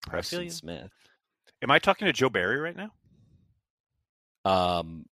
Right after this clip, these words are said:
Speaker 2: you know, you got these guys. Four men should get the job done, and, and, and you're kinda
Speaker 1: Of
Speaker 2: seeing that,
Speaker 1: course.
Speaker 2: right? There's only, there's
Speaker 1: I
Speaker 2: only
Speaker 1: do.
Speaker 2: maybe
Speaker 1: They've
Speaker 2: a
Speaker 1: been,
Speaker 2: handful
Speaker 1: hey,
Speaker 2: of snaps where
Speaker 1: correct.
Speaker 2: they had that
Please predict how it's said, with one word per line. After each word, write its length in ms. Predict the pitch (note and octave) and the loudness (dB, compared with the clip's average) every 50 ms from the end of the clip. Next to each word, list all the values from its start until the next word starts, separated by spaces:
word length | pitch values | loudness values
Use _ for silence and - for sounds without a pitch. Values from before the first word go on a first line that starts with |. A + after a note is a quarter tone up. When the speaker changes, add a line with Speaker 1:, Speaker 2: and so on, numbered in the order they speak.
| _ _ | _ _
Speaker 2:
you 140 | - G2 A2+ | -10 -8 -6
know, 220 | G#2 F2+ E2+ E2+ B1+ | -4 -4 -6 -6 -8
you 160 | D#2 F#2+ G2 | -10 -4 0
got 160 | A2+ G#2+ - | 0 0 0
these 180 | - F2+ E2 - | -2 -8 -12 -8
guys. 680 | - F2+ F2+ F#2 F2+ F2 F2+ E2 D#2 - - - - - - _ - | -6 -4 -2 -2 -2 -2 -4 -6 -8 -8 -6 -6 -8 -8 -10 _ -18
Four 280 | - - A2+ B2 C3 | -6 0 2 2 4
men 220 | A#2 A#2 B2+ C#3+ B2+ | 4 4 2 2 2
should 180 | - G#2 F2+ | 0 -2 -2
get 380 | E2 G2+ - - E2 - - - | -4 -4 -6 -6 -8 -14 -14 -10
the 80 | - - | -8 -6
job 320 | - G#2 G2+ B2 D3+ - | 0 4 6 6 6 4
done, 180 | - - - - - - _ _ - - - _ _ _ | 0 -6 -8 -14 -20 -20 _ _ -20 -20 -20 _ _ _
and, 260 | - - G#2+ G#2 G#2+ - | -10 -10 -8 -8 -6 0
and, 260 | - B2 B2 B2+ - | 0 2 2 0 0
and 160 | - - B2+ | -2 0 0
you're 100 | B2 - | 0 0
kinda 240 | - C#3 D#3+ F4+ G4+ | 6 8 8 8 8
Speaker 1:
Of 40 | - | 6
Speaker 2:
seeing 300 | - - A#4+ A#4 A4 D#4+ | 6 6 8 8 8 8
that, 200 | A#2+ G#2 F2 - | 8 6 4 4
Speaker 1:
course. 40 | - | 6
Speaker 2:
right? 260 | F2 G2+ B2+ D3 - - _ | 6 6 6 6 4 0 _
There's 120 | B2+ B2+ - - | -2 -2 4 8
only, 440 | D3 D#3+ E3+ E3+ E3+ E3 D3+ - - | 8 8 8 6 2 2 0 0 4
there's 240 | A2+ C#3 C3+ A#2+ C#3 | 4 4 6 8 6
Speaker 1:
I 20 | |
Speaker 2:
only 220 | C#3+ F3+ G3 G3 E3+ | 6 6 6 4 4
Speaker 1:
do. 60 | D3+ | 4
Speaker 2:
maybe 260 | C#3+ C#3+ D3 - C#3 | 2 2 2 4 6
Speaker 1:
They've 180 | C3+ D#3 F3 E3 | 8 8 8 10
Speaker 2:
a 40 | - | 10
Speaker 1:
been, 160 | G#3 A3 B3 | 8 8 8
Speaker 2:
handful 180 | - D#3 C#3 C3 | 6 6 8 8
Speaker 1:
hey, 60 | B2+ | 8
Speaker 2:
of 80 | A#2 - | 6 2
snaps 520 | - - B2+ C#3+ E3 D3+ - - - - | 0 4 6 8 10 10 8 6 0 -2
where 360 | A2 A2+ A2+ A2+ G#2+ A2 A2 | 4 6 8 10 10 10 8
Speaker 1:
correct. 180 | G#2 G2 G2 - | 6 4 2 2
Speaker 2:
they 140 | A#2 A2 A#2+ | 4 6 8
had 240 | A#2 A2+ G#2 F2+ | 8 6 6 6
that 280 | F#2 A2 G#2+ G2+ G2 - | 6 6 6 6 6 4